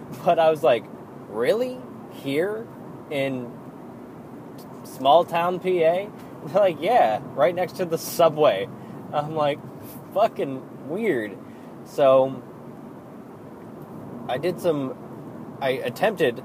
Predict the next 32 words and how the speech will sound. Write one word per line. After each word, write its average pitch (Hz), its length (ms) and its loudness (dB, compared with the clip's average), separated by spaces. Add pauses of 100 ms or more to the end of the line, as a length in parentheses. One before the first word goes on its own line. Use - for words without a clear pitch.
(120)
to 143 60 -6
do 143 160 -2
some 131 180 -4
research 127 340 -2
on 113 120 0
this 107 140 -10
place, 113 380 -2
the 110 260 -6 (280)
Hidden 202 380 2
Oasis 151 680 2
Hookah 151 260 -4
Lounge. 104 500 -2 (380)
And, 127 240 0
uh, 120 160 8
they 131 160 2
don't 170 240 4
have 165 160 0
a 156 40 -4
face, 165 440 0
or 139 140 6
they 127 120 -2
don't 160 200 4
have 165 180 0
a 123 280 4 (380)
website. 117 580 2
They 120 120 0
just 143 360 0
have 117 140 2
a 110 60 -4
Facebook 131 440 -2
page. 101 400 -2 (440)
And 127 640 0